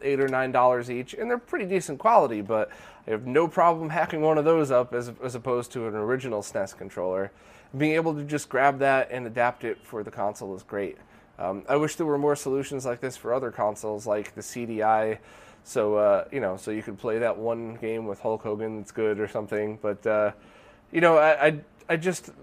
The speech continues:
all of the consoles that have really rare controllers or really uncomfortable controllers could certainly benefit for something like this.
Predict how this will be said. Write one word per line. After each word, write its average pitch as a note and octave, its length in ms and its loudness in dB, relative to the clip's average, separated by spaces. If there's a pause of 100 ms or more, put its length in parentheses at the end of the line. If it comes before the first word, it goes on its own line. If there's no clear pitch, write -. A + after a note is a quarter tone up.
(520)
all F#3+ 220 10
of F#3+ 80 6
the F#3+ 80 2
consoles E3 520 0
that C3 100 -4
have B2 160 -2
really C3 360 -2
rare A#2+ 340 -2
controllers A#2+ 640 -2
or G2+ 120 -6
really A2+ 260 -4
uncomfortable G#2 640 -6
controllers F2+ 600 -8
could G2 200 -16
certainly G#2+ 380 -6
benefit F#2+ 440 -6
for F#2 100 -20
something E2+ 300 -14
like E2 180 -12
this. - 320 -14